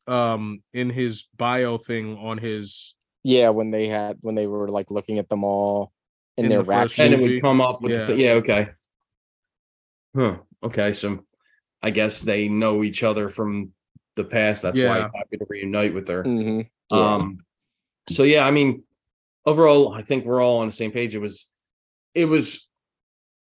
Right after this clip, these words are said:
Speaker 3: cool just because I wanted to see something from this
Speaker 2: Yeah.
Speaker 3: movie, but at the same time, it was a little underwhelming, and the same things we're all pointing out are kind of, like,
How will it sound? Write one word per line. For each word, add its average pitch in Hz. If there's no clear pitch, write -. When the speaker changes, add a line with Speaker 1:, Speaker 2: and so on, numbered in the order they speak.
Speaker 3:
cool 180
just 147
because 135
I 131
wanted 123
to 104
see 120
something 117
from 110
this 107
Speaker 2:
Yeah. -
Speaker 3:
movie, 131
but 131
at 127
the -
same 120
time, 113
it -
was 104
a 107
little 110
underwhelming, 107
and 95
the 117
same 113
things 107
we're 107
all 98
pointing 104
out 104
are 92
kind 104
of, 90
like, 95